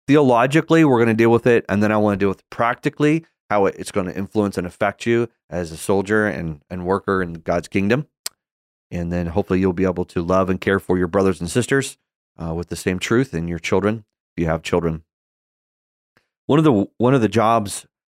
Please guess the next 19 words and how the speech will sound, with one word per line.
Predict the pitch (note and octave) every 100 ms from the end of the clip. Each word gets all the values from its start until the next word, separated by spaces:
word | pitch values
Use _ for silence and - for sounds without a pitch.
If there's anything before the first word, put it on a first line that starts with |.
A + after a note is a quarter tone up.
| _
of | G2 F#2+ E2+
the | E2
priests | - G3 C3+ - - - _ _ _ -
during | F#2+ G2 G2 F#2+
the | F#2
Old | F#2+ F2+
Testament | G#2+ - F#2+ F#2
and | D#2
the | F2+
Old | F#2 F#2
Covenant | B2+ A#2+ F2+ F2+ - -
is | G2 E2
that | F#2+ F2+ F#2 _ _ F#2+
they | G#2 G#2 G#2
would | G2 F#2+
become | G2+ - F#2+
ceremonially | - C3 B2 G#2+ A2 A2+ G#2+ G#2 -
unclean | G2+ G2 - F#2+ F#2+ F#2+ D#2 _ _ _ _ -
physically. | B2+ A2 - D2+